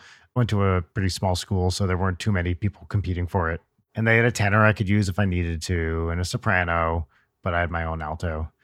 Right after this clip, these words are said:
But then when I graduated and was doing stuff on my own, I didn't have too much opportunity to play sax,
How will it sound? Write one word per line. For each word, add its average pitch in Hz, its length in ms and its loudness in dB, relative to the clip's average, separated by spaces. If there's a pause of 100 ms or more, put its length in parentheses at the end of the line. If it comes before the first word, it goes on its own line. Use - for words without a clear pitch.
(180)
But - 160 0
then 151 160 8
when 135 120 6
I 107 260 4 (380)
graduated 120 420 4
and 98 60 2
was 98 100 0
doing 107 220 0
stuff 107 260 0
on 98 80 -2
my 92 140 2
own, 107 160 4
I 90 80 2
didn't 87 180 -4
have 87 160 -4
too 104 140 -2
much 85 360 -4 (120)
opportunity 95 440 -2
to 78 80 -6
play 90 220 -4
sax, 90 580 0